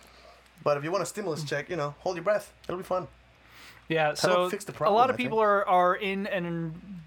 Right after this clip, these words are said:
Speaker 2: you know, by themselves for this. You know, they can't go see their significant other. I know I've had a major problem with that.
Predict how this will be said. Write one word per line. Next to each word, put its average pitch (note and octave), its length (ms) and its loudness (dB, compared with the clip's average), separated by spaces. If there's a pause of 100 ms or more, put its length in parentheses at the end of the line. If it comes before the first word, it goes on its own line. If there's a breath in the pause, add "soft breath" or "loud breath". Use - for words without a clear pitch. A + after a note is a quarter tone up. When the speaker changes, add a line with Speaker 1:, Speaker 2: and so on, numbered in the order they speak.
(160)
Speaker 2:
you F3+ 140 -2
know, D#3+ 140 4
by D#3+ 220 4
themselves A3+ 640 0
for E3+ 180 -4
this. D3+ 180 -4
You D#3+ 60 -6
know, D#3+ 80 -4
they F3 80 -4
can't G3 380 -6
go F#3 160 0
see F#3+ 320 -6
their F3+ 160 0
significant D#3+ 540 -6
other. F#3 220 0
I D3 100 2
know F3 200 -2
I've E3+ 240 2
had D3 180 -2
a C#3+ 40 -4
major C#3+ 340 -6
problem C3+ 300 -2
with C3 140 -10
that. C3 240 -4